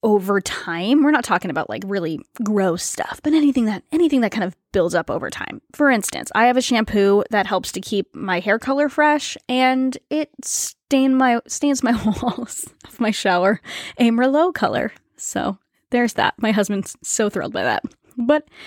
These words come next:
thankfully, <laughs> the shower cleaner works to clean that. Okay. Hack number four. When looking for products, these are the three, the three major things I look for,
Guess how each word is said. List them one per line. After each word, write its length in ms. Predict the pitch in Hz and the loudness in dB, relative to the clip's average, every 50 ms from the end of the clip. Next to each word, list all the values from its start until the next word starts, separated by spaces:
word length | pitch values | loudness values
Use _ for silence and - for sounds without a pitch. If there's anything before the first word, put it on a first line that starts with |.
| - - - | -12 -4 0
thankfully, 500 | 320 415 440 - - 208 214 247 277 - - - | 0 0 0 0 0 2 2 2 0 0 0 0
<laughs> 100 | 240 - | 0 2
the 100 | - 285 | 2 0
shower 360 | 269 - 269 254 277 262 269 | 2 2 2 2 2 2 0
cleaner 340 | - - 214 214 214 226 233 - - - - - - _ - | 0 0 0 0 0 -2 -2 -4 -8 -20 -20 -20 -14 _ 0
works 360 | 294 294 285 - - - - _ _ _ _ - | 0 0 0 -2 -8 -14 -14 _ _ _ _ -12
to 320 | - - 220 202 202 202 - _ | -6 -4 -2 -2 -2 -4 -8 _
clean 220 | - - 170 - - | -14 -14 -12 -10 -8
that. 160 | - - _ _ - - - - - - - - | -10 -10 _ _ -20 -20 -18 -18 -18 -14 -6 -4
Okay. 200 | 233 233 226 - - _ _ _ _ _ _ _ _ _ _ _ _ - - | -2 -2 -2 -4 -8 _ _ _ _ _ _ _ _ _ _ _ _ -16 -8
Hack 220 | 214 254 285 285 | -2 0 2 2
number 200 | 294 294 262 262 | 4 4 2 2
four. 280 | - - 156 67 - - _ _ _ _ _ _ - - - - - - _ | 0 0 -6 -8 -8 -10 _ _ _ _ _ _ -20 -20 -20 -20 -20 -20 _
When 460 | - 214 214 220 233 254 302 330 349 | -8 -6 -2 0 2 2 4 4 4
looking 260 | 302 285 277 294 294 294 | 4 4 2 2 0 2
for 140 | - 302 | 2 0
products, 640 | 240 - 208 165 151 - - - - - - - - _ _ _ | -2 -2 -2 -2 -2 -2 -6 -8 -10 -12 -12 -14 -14 _ _ _
these 560 | - 208 208 196 240 247 262 269 285 285 254 - - | -12 -10 -6 -2 0 2 2 4 2 2 0 -2 -2
are 480 | 196 190 196 196 190 190 190 196 - _ _ - | 0 2 2 4 4 4 2 2 0 _ _ -12
the 320 | 220 196 208 151 123 - _ _ _ _ _ _ 392 - | -10 -8 -8 -8 -10 -12 _ _ _ _ _ _ -12 -2
three, 680 | - 247 240 247 262 285 302 302 302 302 302 311 311 285 _ _ _ _ _ _ _ _ - | 0 0 2 4 4 4 4 4 4 4 2 2 0 -2 _ _ _ _ _ _ _ _ -2
the 140 | 220 220 | -2 0
three 340 | 208 - 233 269 269 269 262 | 2 2 2 2 2 2 2
major 380 | 240 214 214 208 208 202 208 202 | 2 2 4 2 4 4 2 0
things 260 | - 196 185 196 185 | 0 0 -4 -2 -2
I 80 | 175 175 | -2 -2
look 220 | 156 131 - - | -4 -6 -10 -10
for, 260 | - - - - - | -12 -10 -12 -12 -10